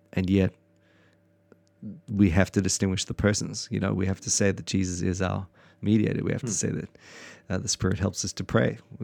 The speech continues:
Speaker 1: and, uh,
Speaker 2: Hmm.
Speaker 1: we pray to the Father. One of the thoughts is kind of unrelated but pretty awesome, is that, you know, we'll see Jesus in, in, in, in eternity. We'll see him in glory. I don't know if you've ever thought about this, but,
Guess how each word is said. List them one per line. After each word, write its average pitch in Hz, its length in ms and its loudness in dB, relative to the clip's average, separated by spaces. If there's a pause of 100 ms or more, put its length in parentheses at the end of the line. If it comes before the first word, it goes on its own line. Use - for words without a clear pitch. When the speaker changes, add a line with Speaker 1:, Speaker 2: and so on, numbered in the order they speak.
(300)
Speaker 1:
and, 92 300 -4
uh, 90 60 -2 (120)
Speaker 2:
Hmm. 95 40 -6 (220)
Speaker 1:
we 104 100 -2
pray 95 200 -2
to - 140 -2
the 92 80 -2
Father. 98 360 4 (240)
One 131 100 8
of 139 60 10
the 107 60 8
thoughts 104 320 6
is 101 140 0
kind 107 240 2
of 92 140 -2 (240)
unrelated 104 500 6
but 95 140 2 (160)
pretty 101 200 4
awesome, 98 360 2 (640)
is 98 140 4
that, 101 320 8 (500)
you 107 120 0
know, 101 140 4
we'll 113 200 10
see 175 280 8
Jesus 98 440 6
in, 95 200 2 (120)
in, 101 260 -2
in, 104 240 0
in 101 160 0
eternity. 98 520 2
We'll 101 140 2
see 131 260 6
him 110 180 8
in 92 160 4
glory. 104 500 4
I - 800 -20
don't 113 40 10
know - 20 10
if 104 100 4
you've 110 140 8
ever 95 100 2
thought 113 220 8
about 95 200 6
this, 110 180 -2
but, 107 200 4